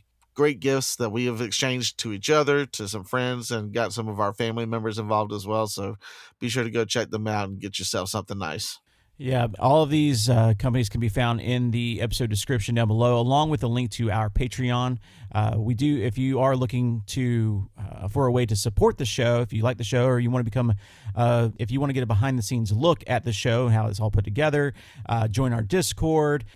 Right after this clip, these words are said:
Speaker 2: access to exclusive, uh, episodes with live Q and A's, become part of the show yourself. Uh, you go check all that out on our Patreon. Uh, there's a link in the episode description. So for you to pick out a membership tier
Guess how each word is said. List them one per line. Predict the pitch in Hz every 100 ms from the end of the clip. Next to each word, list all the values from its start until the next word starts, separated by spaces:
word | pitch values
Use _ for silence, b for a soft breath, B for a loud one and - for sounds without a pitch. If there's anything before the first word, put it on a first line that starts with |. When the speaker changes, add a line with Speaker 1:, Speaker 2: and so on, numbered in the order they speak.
| b
Speaker 2:
access | 139 143 151 135 -
to | - 143 123 120 110
exclusive, | 101 - 151 143 139 127 123 101 - -
uh, | 101 -
episodes | 139 - - 156 139 135 113 104 113 101
with | - 117 110
live | 135 143 131
Q | - 143
and | 120 127
A's, | 165 160 151 147 - B B
become | - 143 151 165 135
part | 143 151
of |
the | 123
show | 101 147
yourself. | 123 104 175 156 110 - B B 107
Uh, | 120
you | 120
go | 143 185
check | 196 170 -
all | 147 160
that | 147 135
out | 127 127 -
on | 127 139 135
our | 120
Patreon. | 143 139 139 123 120 123 -
Uh, | 113 107 - - 101
there's | 127 117
a | 110
link | 131 - -
in | 160
the | 143
episode | 135 139
description. | 117 135 123 127 123 101 B B
So | - 113
for | 127
you | 139 117 - -
to | 131 123 113
pick | 143
out | 123 117 -
a | 113 113 107 101 - _ -
membership | 175 190 170 175
tier | 190 185 185